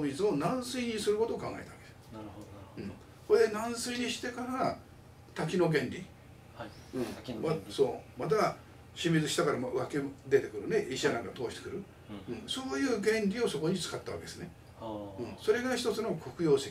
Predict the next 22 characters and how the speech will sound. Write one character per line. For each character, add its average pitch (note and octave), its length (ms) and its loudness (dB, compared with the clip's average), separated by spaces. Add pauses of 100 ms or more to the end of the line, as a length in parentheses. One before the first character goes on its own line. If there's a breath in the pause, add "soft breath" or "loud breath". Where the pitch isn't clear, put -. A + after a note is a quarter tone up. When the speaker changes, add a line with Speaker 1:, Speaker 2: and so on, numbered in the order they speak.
(140)
Speaker 1:
と G#2 80 -2
い F#2+ 160 -6
う - 40 -8
ね、 F#2+ 140 -6 (200)
Speaker 2:
は G#2+ 100 -12 (140)
い。 B2 60 -2
Speaker 1:
石 B2+ 140 0
を - 180 8
一 - 160 -4
つ - 100 -4
を G2+ 40 -4
使 - 160 -8
っ G2+ 60 -8
た - 120 -14
わ F2 60 -12 (320)
け。 - 60 -8
Speaker 2:
は - 60 -8
い - 20 -16 (240)
は B2 80 -2
い。 - 20 -4
Speaker 1:
う - 40 -6
ん。 G2+ 40 -8